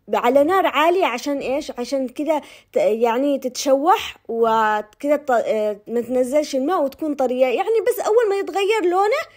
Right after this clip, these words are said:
نرفعه، يعني ما نطولش عليها، لأنه شوفوا هو لو طولتوا عليها طبخة بيرجع معاكم عرز يقو-، نحن نقول، يعني كده بتنتع معاكم، ما تطلعش حلوة. أنا بس كده ش-، يعني شهفته بس كده قليل،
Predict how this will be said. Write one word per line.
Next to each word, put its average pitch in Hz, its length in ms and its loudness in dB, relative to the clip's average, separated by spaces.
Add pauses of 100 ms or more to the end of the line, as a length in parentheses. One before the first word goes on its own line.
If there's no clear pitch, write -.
(240)
نرفعه، 262 520 -4 (260)
يعني 285 200 -2
ما 349 80 2
نطولش 349 500 0
عليها، 247 420 2
لأنه 302 300 -2
شوفوا 339 260 -6
هو 349 280 -2 (280)
لو 262 280 6
طولتوا 277 560 0
عليها 311 400 -2
طبخة 320 420 -6
بيرجع 269 420 -2
معاكم 277 580 -4
عرز 240 460 2
يقو-، 196 400 -10
نحن 226 360 -8
نقول، 214 300 -6
يعني 247 240 -4
كده 294 200 0
بتنتع 294 480 -2
معاكم، 226 420 -6
ما 233 80 -6
تطلعش 285 420 -10
حلوة. 196 320 -8 (340)
أنا 330 180 0
بس 392 180 -4
كده 359 220 -2
ش-، 392 80 -6
يعني 277 540 0 (200)
شهفته 339 580 0
بس 302 220 0
كده 302 240 -2
قليل، 302 400 4